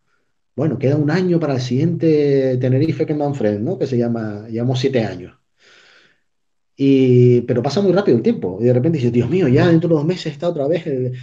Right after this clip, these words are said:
el de café", y tienes que empezar a pedir, eh, eh, rellenar papeles, a pedir cosas y tal. Y bueno, yo gracias porque mira, porque mi mujer me ha entendido mucho, la verdad es que me, me ha ayudado bastante con este tema, tengo una, una suerte tremenda con ella, desde luego.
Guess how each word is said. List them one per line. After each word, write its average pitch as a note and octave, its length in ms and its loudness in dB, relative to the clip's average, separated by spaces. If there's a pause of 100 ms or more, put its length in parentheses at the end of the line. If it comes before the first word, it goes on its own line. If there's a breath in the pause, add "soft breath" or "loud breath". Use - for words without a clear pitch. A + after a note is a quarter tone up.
(160 loud breath)
el A#2+ 120 -2
de C#3 80 0
café", D#3 200 0
y A2+ 60 0
tienes A#2+ 180 -2
que - 60 -6
empezar F2+ 280 -8
a F2+ 60 -12
pedir, F#2+ 380 -10
eh, A#2 580 0 (380 loud breath)
eh, F#2 420 -16
rellenar B2+ 400 4
papeles, D#3 800 6
a C3 160 0
pedir B2+ 260 6
cosas D#3+ 500 4
y - 20 0
tal. D3 200 0 (600 loud breath)
Y D#3 260 6
bueno, D#3 200 6
yo C#3 160 6
gracias D3 320 2
porque D#3 140 2
mira, D3+ 320 0 (160)
porque A2 200 -4
mi G#2+ 80 -4
mujer G#2 260 -4
me C3+ 100 -2
ha C3+ 40 -2
entendido B2+ 380 2
mucho, B2+ 680 4
la D3+ 100 -4
verdad A2 120 -2
es A#2 60 -6
que B2+ 80 -4
me, A2 340 -6 (400)
me G2+ 60 -20
ha - 40 -18
ayudado A2 320 -2
bastante B2 440 -4
con A#2+ 100 -4
este A#2 140 -8
tema, B2+ 200 -4
tengo A2 220 -6
una, G#2 240 -8
una G2+ 200 -14
suerte G2+ 320 -10
tremenda G2 360 -14
con F#2+ 140 -20
ella, G#2 180 -16
desde F#2+ 120 -20
luego. A#2+ 240 -10